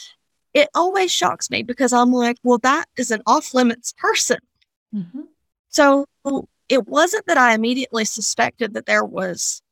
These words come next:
Speaker 1: you know, a physical relationship going on. I just was like, "She's kind of obnoxious." It wasn't until we got in the car after that first practice together, and I told him,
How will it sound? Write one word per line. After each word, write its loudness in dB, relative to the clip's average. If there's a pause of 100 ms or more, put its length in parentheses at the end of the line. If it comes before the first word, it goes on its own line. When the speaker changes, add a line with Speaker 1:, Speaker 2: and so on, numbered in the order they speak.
Speaker 1:
you -4
know, -6
a -2 (440)
physical 2
relationship -2
going -2 (140)
on. 2
I 2
just 0
was -8
like, 2 (340)
"She's -8
kind -2
of -6
obnoxious." -2 (400)
It 0
wasn't 4
until 4
we -4
got 0
in -6
the -14
car 0
after -2
that -2
first -2
practice -4
together, -8 (720)
and 2
I 2
told -4
him, 0